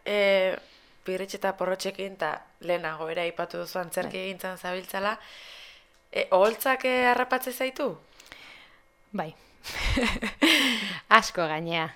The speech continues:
Speaker 2: Guk, e,
Speaker 1: Oholtza da zure etxea?
Speaker 2: Etxe ez nuke esango, baina oso, oso garrantzitsua da, eta denbora luzea daramazunean igo gabe, monito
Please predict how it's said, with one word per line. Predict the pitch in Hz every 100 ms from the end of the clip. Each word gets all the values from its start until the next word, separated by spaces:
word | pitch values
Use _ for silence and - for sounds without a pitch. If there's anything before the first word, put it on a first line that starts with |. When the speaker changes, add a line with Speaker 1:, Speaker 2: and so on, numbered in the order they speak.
| - _ -
Speaker 2:
Guk, | 196 196 202
e, | 208 208 202 202 196 190 185 180 180 - _
Speaker 1:
Oholtza | 196 226 226 226
da | 220
zure | 226 240 247
etxea? | 247 262 180 - - - - - _ _ _ _ - - _ _ _ - - - - - -
Speaker 2:
Etxe | 208 220 311
ez | 349
nuke | 311 285 240
esango, | - 208 185 156 - - 196
baina | 214 220 233
oso, | 240 277 254
oso | 247 269 262
garrantzitsua | 269 269 262 233 190 175
da, | 190
eta | 190 185
denbora | 208 233 254 262 262 247 247
luzea | 240 - 247 240 208
daramazunean | 214 226 226 - 220 202 208
igo | 214 214 233
gabe, | 220 214 247 285 - - - - - - -
monito | 202 208 226 254